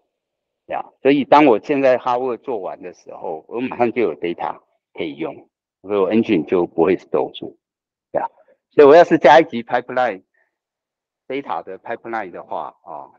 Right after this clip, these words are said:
那，那这个 design 可能又跟你的那个 software 又要怎么来配合，啊，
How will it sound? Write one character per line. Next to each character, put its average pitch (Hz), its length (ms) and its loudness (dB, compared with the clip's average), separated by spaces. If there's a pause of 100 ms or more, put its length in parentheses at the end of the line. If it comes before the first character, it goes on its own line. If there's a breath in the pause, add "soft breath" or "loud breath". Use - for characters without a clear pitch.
那， 95 360 -16 (560)
那 123 160 -2
这 135 100 -6
个 131 120 2
design 104 340 -4
可 - 140 -14
能 85 200 -10
又 101 240 -2 (160)
跟 143 200 4
你 101 120 -2
的 95 160 -6
那 120 120 -2
个 107 160 -4
software 143 540 0
又 107 120 -2
要 98 120 0
怎 87 140 -18
么 82 140 -20
来 76 160 -20
配 - 240 -18
合， - 240 -20 (1080)
啊， - 180 -20